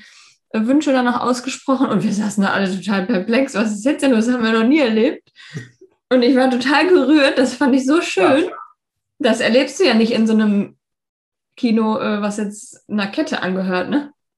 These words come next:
Speaker 2: Ja,
Speaker 1: Also
Speaker 2: ja.
Speaker 1: das fand ich unglaublich.
Speaker 2: Ja.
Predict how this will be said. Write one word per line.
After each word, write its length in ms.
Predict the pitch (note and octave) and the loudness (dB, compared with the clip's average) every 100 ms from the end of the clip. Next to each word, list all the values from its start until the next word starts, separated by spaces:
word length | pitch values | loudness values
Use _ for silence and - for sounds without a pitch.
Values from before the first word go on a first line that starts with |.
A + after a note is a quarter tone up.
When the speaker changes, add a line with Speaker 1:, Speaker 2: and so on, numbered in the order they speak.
| _ - | _ -12
Speaker 2:
Ja, 200 | B2+ A#2 | -10 -6
Speaker 1:
Also 180 | F3 G3 | -4 -6
Speaker 2:
ja. 60 | |
Speaker 1:
das 100 | - | -6
fand 180 | G3+ G3 | -2 0
ich 80 | G3 | -2
unglaublich. 640 | F#3+ G#3+ - F#3 F3+ _ _ _ _ _ _ _ | 0 -2 -2 -4 -6 _ _ _ _ _ _ _
Speaker 2:
Ja. 280 | C3+ C3 B2+ | -8 -8 -10